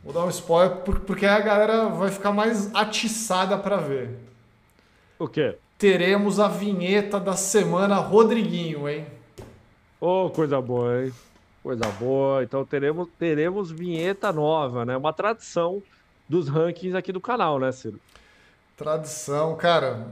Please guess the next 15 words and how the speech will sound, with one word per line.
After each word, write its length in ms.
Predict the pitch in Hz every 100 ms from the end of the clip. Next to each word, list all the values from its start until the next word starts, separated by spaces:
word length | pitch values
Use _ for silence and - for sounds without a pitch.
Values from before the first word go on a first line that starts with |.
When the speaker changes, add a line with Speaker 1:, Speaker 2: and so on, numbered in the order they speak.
| -
Speaker 1:
É, 560 | 139 147 139 139 143 139
é, 40 |
essa 260 | 147 - 170
vinheta 400 | 156 160 160 160
do 100 | 151
ranking 320 | 156 160 160
do 260 | 151 147 131
Ro-, 180 | 131
do, 800 | 147 - 131 139 135 127 120 117
da 160 | 117 131
semana 380 | - 147 151 151
Rodriguinho, 840 | 147 151 160 135 135 156 160 156 143 - - _ -
já 220 | 123 147
aviso 400 | 147 135 151 151
que 600 | 151 160 151 151 147 131